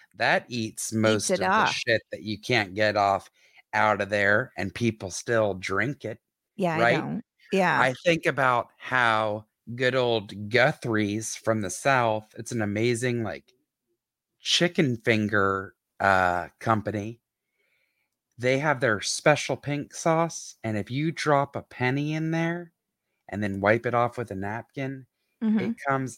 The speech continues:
Speaker 1: out fresher than it does at the mint. The shiniest copper you ever did.
Speaker 2: What's the pink sauce made of?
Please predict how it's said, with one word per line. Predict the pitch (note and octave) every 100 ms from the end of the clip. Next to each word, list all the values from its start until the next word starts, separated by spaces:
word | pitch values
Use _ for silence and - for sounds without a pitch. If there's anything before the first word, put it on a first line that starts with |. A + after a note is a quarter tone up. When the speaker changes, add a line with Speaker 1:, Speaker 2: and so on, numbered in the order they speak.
| -
Speaker 1:
out | C3 B2 A#2 _ _
fresher | - - A#2+ A2+ D3 C3
than | A#2+ A#2
it | G#2 A2+
does | A#2+ A2
at | G#2+ -
the | G#2+
mint. | G2+ G#2 F#2 _ _ _ _ _ -
The | G#2+
shiniest | - B2+ A#2 A2+ A2+ G2+ - -
copper | A#2+ A2+ - G#2+ G#2
you | G2+ B2+ A#2
ever | B2 F#2+
did. | F2+
Speaker 2:
What's | B3+ F4+ - -
the | D#4+
pink | - F#4 C#5+
sauce | - A3+ G3+ -
made | G3+ F3+
of? | G3 F#3+ A3